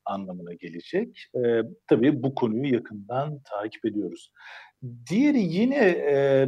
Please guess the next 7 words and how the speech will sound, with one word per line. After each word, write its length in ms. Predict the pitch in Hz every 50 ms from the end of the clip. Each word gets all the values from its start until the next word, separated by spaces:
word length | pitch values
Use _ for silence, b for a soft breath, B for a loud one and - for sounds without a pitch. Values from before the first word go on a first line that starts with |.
| 131 135
bir 260 | 147 160 151 139 156
düzenleme 600 | 151 143 135 151 147 143 143 143 143 147 151 151
ile 220 | 143 139 139 147 147
ilgili. 920 | - - 135 135 135 131 120 117 - 143 139 139 156 175 185 190 190 185
Hatırlarsanız 720 | 170 160 - - 175 175 175 185 190 185 190 185 175 160 170
internet 540 | 170 175 - - 170 170 175 196 190 190
üzerinden 720 | 190 156 135 139 143 139 143 139 135 135 143 139 139 143